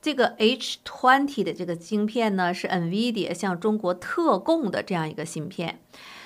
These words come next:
这些芯片呢，已经是绕过了这些美国制裁的政策。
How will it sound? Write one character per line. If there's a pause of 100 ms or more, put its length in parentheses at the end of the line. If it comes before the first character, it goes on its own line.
(160)
这
些 (260)
芯
片
呢，
已
经
是
绕
过
了
这
些
美
国
制
裁
的
政
策。